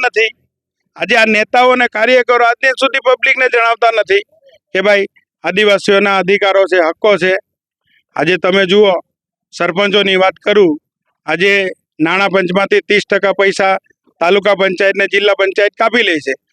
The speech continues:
આજે કયા ધારાસભ્ય અને કયા આગેવાનો બી જે પીના અને આમ આદમી પાર્ટીના અને કોંગ્રેસના બોલે છે?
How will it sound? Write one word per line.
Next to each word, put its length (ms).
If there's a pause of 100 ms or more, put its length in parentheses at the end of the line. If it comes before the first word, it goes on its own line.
(200)
આજે 220
કયા 260
ધારાસભ્ય 580
અને 120 (100)
કયા 180
આગેવાનો 520
બી 180
જે 120
પીના 280
અને 120
આમ 200
આદમી 300
પાર્ટીના 380
અને 80
કોંગ્રેસના 480
બોલે 260
છે? 140